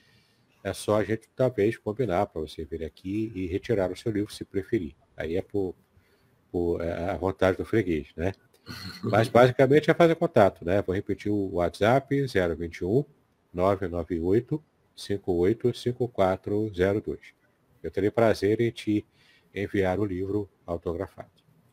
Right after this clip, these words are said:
Speaker 2: Lembrando pros irmãos que estão um pouquinho distantes, como eu, né, tem a questão do frete, então isso também vai ser incluído aí no valor,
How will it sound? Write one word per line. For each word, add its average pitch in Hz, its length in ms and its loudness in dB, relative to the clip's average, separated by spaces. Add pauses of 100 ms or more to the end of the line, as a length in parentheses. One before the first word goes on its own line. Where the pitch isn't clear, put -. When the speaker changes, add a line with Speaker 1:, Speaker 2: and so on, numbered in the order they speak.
(440)
Speaker 2:
Lembrando 123 580 6
pros 117 260 -2
irmãos 117 360 -2
que - 80 -10
estão 117 600 -4 (260)
um 120 80 -8
pouquinho 135 400 2
distantes, - 520 -2
como 107 320 -2
eu, 123 320 6 (300)
né, 113 360 2 (260)
tem 123 160 4
a 120 80 0
questão 110 340 -2
do 113 100 0
frete, 127 600 0
então 123 280 0
isso 127 240 -4
também 117 220 -2
vai 117 160 0
ser 120 140 -4
incluído 113 480 -2
aí 107 100 0
no 104 160 -4
valor, 120 560 0